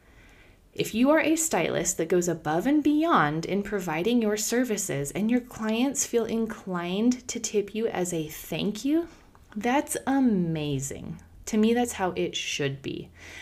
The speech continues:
But I do not think clients should feel like it's expected that no matter what, or that they have to tip at all. Especially if they're seeing a stylist that runs their own business, because that stylist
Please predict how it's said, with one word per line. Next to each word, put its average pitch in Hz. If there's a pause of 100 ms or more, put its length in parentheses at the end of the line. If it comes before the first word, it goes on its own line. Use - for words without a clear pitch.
(120)
But 208
I 226
do 233
not 214 (220)
think - (160)
clients 202
should 208
feel 196
like 180
it's 165
expected 156 (360)
that 175
no 190
matter 226
what, 247 (300)
or 254
that 220
they 180
have 175
to 185
tip 151 (260)
at 165
all. - (960)
Especially 233 (300)
if 220
they're 254
seeing 233
a 240
stylist 156
that 170
runs 175
their 160
own 185
business, 185 (320)
because 214
that 180
stylist -